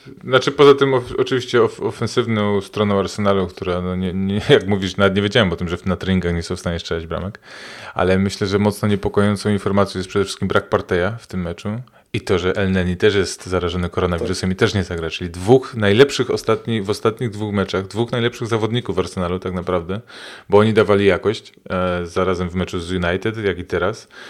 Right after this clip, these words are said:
Speaker 1: e, w tym meczu z Aston Villą to też jakby tylko oni byli jakąś, jakąś, jakąś nadzieją. To będzie problem.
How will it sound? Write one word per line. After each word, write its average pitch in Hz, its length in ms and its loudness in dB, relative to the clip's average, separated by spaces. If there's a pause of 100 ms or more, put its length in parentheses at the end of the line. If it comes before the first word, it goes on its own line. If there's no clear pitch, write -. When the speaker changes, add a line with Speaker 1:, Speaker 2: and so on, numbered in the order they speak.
(240)
Speaker 1:
e, 85 800 -4
w - 100 -18
tym 87 180 -8
meczu 85 440 -10
z - 180 -12
Aston 92 220 -6
Villą 87 200 -4
to 90 120 -12
też - 540 -4
jakby 87 180 -12
tylko - 220 -4
oni 87 160 -4
byli 85 180 -8
jakąś, 82 420 -8
jakąś, 87 460 -10
jakąś 87 260 -14
nadzieją. 85 380 -6 (1000)
To 127 100 6
będzie 127 220 6
problem. 87 380 0